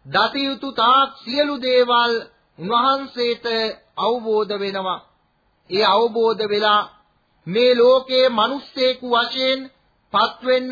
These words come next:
පුළුවන්, ලබන්න පුළුවන් උත්තරීතරම තත්වය උතුම් වූ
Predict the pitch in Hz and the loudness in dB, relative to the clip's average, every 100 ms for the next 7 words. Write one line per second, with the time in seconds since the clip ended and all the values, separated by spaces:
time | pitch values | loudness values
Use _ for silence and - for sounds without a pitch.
0 | 254 226 254 262 262 262 262 _ _ _ | -6 -6 -4 0 0 0 -8 _ _ _
1 | - 165 214 269 269 262 254 226 240 233 | -6 -2 2 0 0 -2 -4 -6 -2 0
2 | 220 220 208 _ _ 151 156 _ 247 247 | 0 -2 -14 _ _ -14 -14 _ 0 0
3 | 294 311 302 247 240 233 226 185 196 - | -4 -6 -2 -2 -2 -2 -2 -2 -4 -4
4 | 208 208 208 196 196 _ _ - 147 233 | -4 0 0 -2 -6 _ _ -18 -10 -8
5 | 220 208 202 196 196 196 | -8 -10 -10 -8 -8 -10